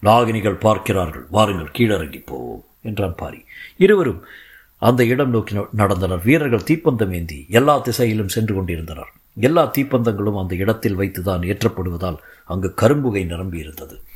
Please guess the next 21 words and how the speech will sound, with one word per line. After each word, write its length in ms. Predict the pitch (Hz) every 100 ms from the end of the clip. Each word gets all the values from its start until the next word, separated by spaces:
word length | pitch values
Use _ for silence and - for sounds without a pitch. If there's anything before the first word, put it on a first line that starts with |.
| -
உள்ளே 260 | - 139 151
இருக்கும் 360 | 123 117 110 95
யாருடைய 480 | 101 143 160 139
முகமும் 400 | 120 110 123 127
அருகில் 300 | 95 110 117
வரும் 240 | 107 110 110
வரை 340 | 104 127 - -
தெரியவில்லை. 540 | 82 73 57 - 110 - - - - _ -
கரும்புகைக்குள் 600 | 135 147 123 131 131 117
நுழைந்ததும் 500 | 98 113 123 120 139
பாரி 240 | 95 92
வணங்கினான். 580 | 78 71 73 - - - _
கபிலருக்கு 520 | - 113 113 110 -
புகை 300 | - 113 135
வாடை 380 | 120 107 90 82 - _ _
பெரும் 300 | 156 185 120
குமட்டலை 420 | 135 160 135 113
ஏற்படுத்தியது. 680 | 92 92 85 80 85 85 117 - - -
கண்கள் 400 | 120 131 151 120
வேறு 280 | 85 101 92
எரிந்தன. 560 | 85 98 120 82 69